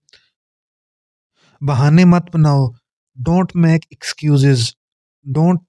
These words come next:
make excuses। ये एक फजूल बहस है। It's a useless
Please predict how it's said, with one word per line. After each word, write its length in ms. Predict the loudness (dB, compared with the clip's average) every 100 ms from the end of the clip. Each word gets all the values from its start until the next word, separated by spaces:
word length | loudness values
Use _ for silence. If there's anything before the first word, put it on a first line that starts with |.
| -6 -2
make 200 | -2 -4 _
excuses। 640 | -14 -14 -4 -2 2 0 -2 -8 _ _ _ _ _ _ _ _ _ -20 -20 -20 -6
ये 300 | -2 0 -2
एक 80 | -4
फजूल 460 | -2 2 4 4
बहस 400 | 2 0 0 -2
है। 260 | -2 -4 -8 _ _ _
It's 220 | -12 -4 0
a 180 | 2
useless 440 | 4 2 2 0